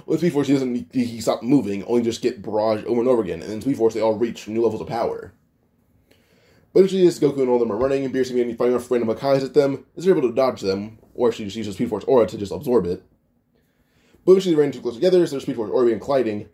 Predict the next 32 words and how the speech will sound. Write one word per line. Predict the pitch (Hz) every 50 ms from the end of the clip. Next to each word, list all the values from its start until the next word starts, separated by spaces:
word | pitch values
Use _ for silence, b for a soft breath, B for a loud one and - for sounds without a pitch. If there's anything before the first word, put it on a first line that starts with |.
| _
making | - 175 175 - 170 160
it | 160 156 160 - _ -
basically | 165 180 196 160
just | 139 - - -
pure | - 170 151 110
gold. | 101 131 123 107 87 - - 180 _ _ _ _ _ _ _ _ _ _ _ _ _ _
Suddenly, | - - 170 160 156
when | 147 147
they're | 139 117
tapping | 110 160 165 165 165
them, | 165 165 160
his | 143 117
body | 117 120 117 120
seemed | 127 123 110 101
to | 104
be | -
phasing | 117 120 113 107
out | 101
of | 104
existence, | 104 127 165 160 - 170 165 160 151 - - - - _ _ _ _ _ _ _ -
until | 170 180 226 214 190 160
they | 151 135 120 120
fuse. | - - - 135 139 113 90 76 - - - - - - _ _ _ _ _ _ _ _ b b b b b b b _ _ _ _ _ _ _ _ _ _ _ _ _ _ _ -
And | 151 156
with | 165
that, | 170 160 - 127 131
the | 135 131 113 107 90 _ _ - - - - - _
Vegeta, | - 127 139 147 147 139 135 123 117 - - 131
not | 135 95
Vegeta, | 98 90
I |
mean, | 87 92 92 92